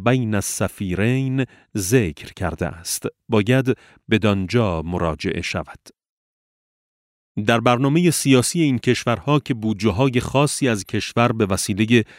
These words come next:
دربار شاهان و رؤسای جمهور داشته است، مبالغ بسیار مهمی به عنوان مسائل جنسی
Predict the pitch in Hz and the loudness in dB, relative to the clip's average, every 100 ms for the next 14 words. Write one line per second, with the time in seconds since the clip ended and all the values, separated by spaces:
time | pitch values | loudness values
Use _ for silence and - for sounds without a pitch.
0 | - - 113 104 98 117 110 104 113 98 | -20 -4 0 2 4 2 2 -2 0 0
1 | 78 131 135 110 98 104 104 - 139 139 | 2 0 0 0 0 0 -2 -2 0 0
2 | 113 98 92 82 98 87 82 90 - 104 | -2 0 -2 -2 -8 -4 -2 -2 -2 -6
3 | 117 143 139 - 131 - - - - 107 | -2 0 0 -2 -4 -4 -10 -20 -4 0
4 | 101 107 104 135 127 107 - 120 135 139 | 2 2 2 0 0 -2 -4 0 2 2
5 | 123 107 80 147 143 123 104 113 107 101 | 0 -2 -2 -2 0 -2 -2 0 0 0
6 | 104 135 123 117 101 - 101 - 107 101 | 2 2 2 2 0 0 -2 -2 0 0
7 | 85 95 85 - 147 | 0 -2 -2 -2 -2